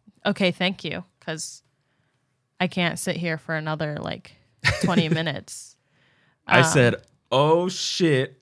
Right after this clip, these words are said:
Speaker 2: and I was excited because, well, one, I was okay with it because when that "to be continued" popped up is because of the score at that moment and how it's building up. <laughs> And I was like, "Oh, yeah,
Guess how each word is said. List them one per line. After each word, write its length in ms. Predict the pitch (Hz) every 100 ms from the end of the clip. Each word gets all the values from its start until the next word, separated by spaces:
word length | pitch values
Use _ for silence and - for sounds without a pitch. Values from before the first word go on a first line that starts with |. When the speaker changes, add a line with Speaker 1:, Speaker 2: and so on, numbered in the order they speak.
| -
Speaker 2:
and 180 | 117
I 80 | 107
was 140 | 107 113
excited 520 | - 139 113 101 98
because, 440 | 101 110 95 92 - _ _ _ _ _ _ -
well, 240 | 104 98
one, 260 | 95 139 143
I 100 | 120
was 120 | 113
okay 200 | 107 131
with 200 | 107 101
it 100 | 95
because 260 | 87 92 92
when 180 | 101 98
that 180 | 92 -
"to 80 |
be 140 | 98 104
continued" 360 | 98 107 107
popped 240 | 127 113 -
up 160 | 131
is 140 | 98 120
because 500 | 101 98 92 95 - -
of 100 | 92
the 80 | 92
score 500 | - - 85 85 - -
at 120 | -
that 180 | 92 90
moment 300 | 82 92 92
and 80 | 104
how 160 | 82
it's 100 | 82
building 340 | - 80 85 87
up. 280 | 95 - - - - -
<laughs> 60 | - - _ _ _ _ _ _ -
And 120 | 104
I 100 | 98
was 160 | 98 98
like, 220 | 92 95
"Oh, 120 | 104
yeah, 380 | 113 156 131 98